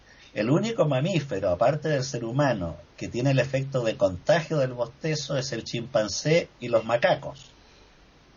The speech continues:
Otros animales bostezan, pero no tienen el efecto de contagio. Esto es muy interesante. En, eh, no sé quiénes de ustedes, los que tuvieron visión antes, como Gabriel, René,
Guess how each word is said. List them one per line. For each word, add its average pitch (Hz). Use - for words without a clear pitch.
Otros 135
animales 131
bostezan, 147
pero 123
no 113
tienen 175
el 151
efecto 147
de 135
contagio. 127
Esto 147
es 131
muy 143
interesante. 147
En, 92
eh, 87
no 110
sé 240
quiénes 185
de 131
ustedes, 156
los 131
que -
tuvieron 139
visión 147
antes, 156
como 117
Gabriel, 139
René, 147